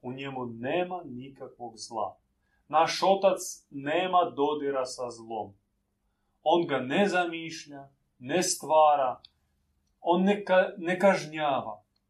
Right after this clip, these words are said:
On nije sudac, onaj koji odlučuje kakvu kaznu, e,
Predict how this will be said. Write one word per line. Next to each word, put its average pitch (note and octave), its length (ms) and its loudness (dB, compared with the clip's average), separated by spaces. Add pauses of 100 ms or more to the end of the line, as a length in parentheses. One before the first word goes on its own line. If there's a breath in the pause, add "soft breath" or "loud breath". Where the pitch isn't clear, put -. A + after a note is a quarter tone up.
(760)
On F3+ 240 4
nije A3 260 6
sudac, F3 720 4 (1400)
onaj E3 420 4
koji C#3+ 480 -4 (1400)
odlučuje D3 600 -4
kakvu D3 420 -2
kaznu, A#2+ 520 2
e, - 200 -20